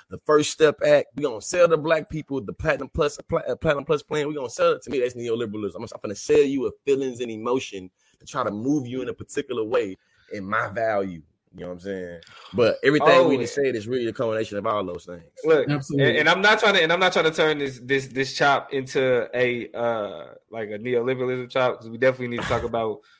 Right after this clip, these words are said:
Speaker 2: what I'm saying, the women that's important to us. But this is a great question that's being asked here, right?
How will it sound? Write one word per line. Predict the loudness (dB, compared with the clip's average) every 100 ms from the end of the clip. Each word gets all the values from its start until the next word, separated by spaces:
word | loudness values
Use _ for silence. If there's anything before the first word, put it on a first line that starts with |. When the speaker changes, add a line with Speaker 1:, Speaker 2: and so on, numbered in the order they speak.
| -14
Speaker 2:
what |
I'm | -4
saying, | -2 0
the | 2
women | 4 4 4
that's | 2
important | 0 2 4 4 0
to | 0 0
us. | 0
But | 4 6 6 2 -12 -20 _
this | 2 4
is | 4
a | 4
great | 6 6 6
question | 4 4 2 -6 -4 0
that's | 0
being | 0 -2
asked | 2 4 4 2
here, | -4 -4
right? | -2 0 -2